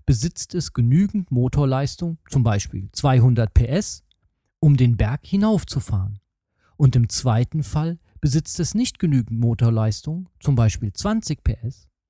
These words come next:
und schafft es nicht, den Berg hinaufzufahren. Das bedeutet, dass es ein Leistungsdelta gibt,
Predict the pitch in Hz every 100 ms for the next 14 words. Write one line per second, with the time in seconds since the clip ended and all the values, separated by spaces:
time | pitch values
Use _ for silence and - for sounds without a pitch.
0 | - 117 110 127 127 - 120 127 151 -
1 | - - 202 220 202 - 117 98 98 -
2 | 110 98 92 98 - _ _ _ _ _
3 | _ _ _ _ _ _ - 104 - 123
4 | 123 131 160 196 - _ _ 135 127 170
5 | - 131 175 170 175 180 - 143 - 123
6 | 104 101 98 90 -